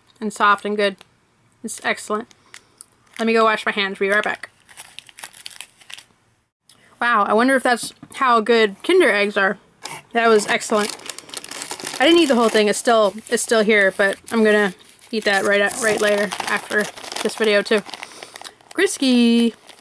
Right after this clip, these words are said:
Kikiriki. Stabisi. Stabiki. Peanuts. Um, let's see. Filled salty pastry.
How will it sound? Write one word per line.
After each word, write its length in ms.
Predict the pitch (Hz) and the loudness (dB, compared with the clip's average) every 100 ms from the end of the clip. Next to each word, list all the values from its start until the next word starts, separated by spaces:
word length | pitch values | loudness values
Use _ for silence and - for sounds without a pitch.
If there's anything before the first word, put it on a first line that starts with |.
| - - - - _ - - - _ _ _ _ - _ _ _ _ _ - | -20 -20 -20 -20 _ -20 -20 -20 _ _ _ _ -20 _ _ _ _ _ -6
Kikiriki. 1080 | 381 - 339 339 - 302 294 277 269 269 | -4 0 2 0 0 0 2 2 2 0
Stabisi. 960 | 269 - - - 415 415 - 330 320 320 | -2 -6 -12 0 0 0 -4 -2 -2 -4
Stabiki. 580 | - 311 370 311 302 294 - - - - _ - - _ | -8 -4 -4 -2 -4 -6 -10 -20 -20 -20 _ -20 -20 _
Peanuts. 840 | - 254 254 262 - - - - - - - _ _ _ _ _ _ _ _ _ - - _ 226 | -6 0 0 0 -6 -20 -18 -16 -16 -20 -20 _ _ _ _ _ _ _ _ _ -20 -20 _ -8
Um, 580 | 214 208 208 214 214 214 202 - - - | -4 -4 -2 -2 -2 -4 -6 -10 -12 -10
let's 140 | 247 - | -10 -2
see. 440 | 226 208 202 233 - - - _ _ _ _ _ _ _ _ _ _ _ _ _ | 0 0 -4 -12 -16 -20 -20 _ _ _ _ _ _ _ _ _ _ _ _ _
Filled 520 | - - 294 381 381 | -14 -4 2 4 2
salty 420 | - 277 262 269 | 0 0 0 0
pastry. 600 | 294 214 311 - 196 208 | -2 0 0 -2 -4 -4